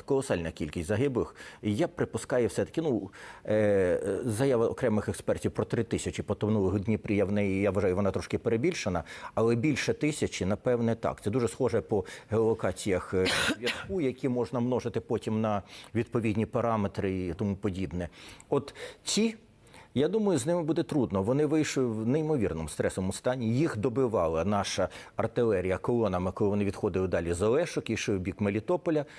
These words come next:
Я думаю, що їх на певний час відведуть кудись подальше, будуть мобіків кидати, а цих постараються десь, е, привести до пам'яті. Бо це,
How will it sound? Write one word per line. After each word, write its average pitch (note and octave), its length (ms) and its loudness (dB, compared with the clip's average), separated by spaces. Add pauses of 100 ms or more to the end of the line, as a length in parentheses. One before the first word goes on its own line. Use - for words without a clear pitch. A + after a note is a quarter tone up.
(240)
Я C#3+ 100 2
думаю, F3+ 220 2
що - 160 0
їх D3 200 0
на A#2 60 0
певний B2 360 0
час - 360 -2
відведуть G#2+ 540 0
кудись G#2 340 -2
подальше, B2 640 -2 (560)
будуть A#2+ 300 2
мобіків G2 520 2
кидати, B2 440 2
а B2 60 2
цих C3+ 200 -2
постараються A2+ 680 0
десь, G#2+ 420 0
е, F2 200 2
привести F#2+ 440 -2
до F2+ 100 -2
пам'яті. C#2+ 560 -4 (360)
Бо G#2 360 4
це, D3 460 0